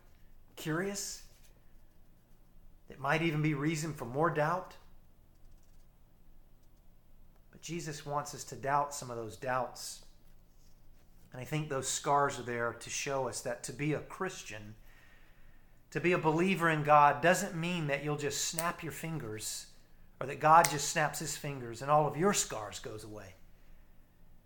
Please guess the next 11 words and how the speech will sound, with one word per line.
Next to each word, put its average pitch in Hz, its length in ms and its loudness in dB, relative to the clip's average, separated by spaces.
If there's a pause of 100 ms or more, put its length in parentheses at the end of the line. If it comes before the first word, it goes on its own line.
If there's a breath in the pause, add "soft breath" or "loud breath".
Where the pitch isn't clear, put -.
(600)
God 151 320 -4
wants 151 300 0
us 143 200 -2
to 151 140 -10
know 123 400 -2
that 123 360 -2
he 160 200 -6
suffered, 110 580 -8
that 123 160 -14
Jesus 151 460 -4
suffered, 113 560 -8